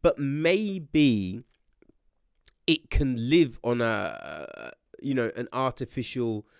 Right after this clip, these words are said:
surface for a period of time. So that's the thing. Like, yes, it, it needs to, to survive and breed and whatnot, needs a living surface.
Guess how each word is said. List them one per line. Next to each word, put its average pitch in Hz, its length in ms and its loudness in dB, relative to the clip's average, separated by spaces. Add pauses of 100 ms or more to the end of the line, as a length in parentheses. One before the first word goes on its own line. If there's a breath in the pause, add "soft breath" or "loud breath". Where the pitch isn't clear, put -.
(420 soft breath)
surface 139 960 2 (480)
for 139 180 0
a 117 60 0
period 135 480 2
of - 140 -10
time. - 580 -10
So - 180 -8
that's 143 280 0
the 131 80 -8
thing. 98 320 -2
Like, 95 240 -12 (280 loud breath)
yes, 156 360 2
it, 139 180 -4
it 143 180 -8
needs 151 520 2
to, 131 320 0
to - 200 -10
survive 160 760 0
and 117 220 -6
breed 151 540 0
and 120 200 -4
whatnot, 107 440 -6 (280 soft breath)
needs 131 260 2
a 120 60 4
living 120 460 2
surface. - 800 -6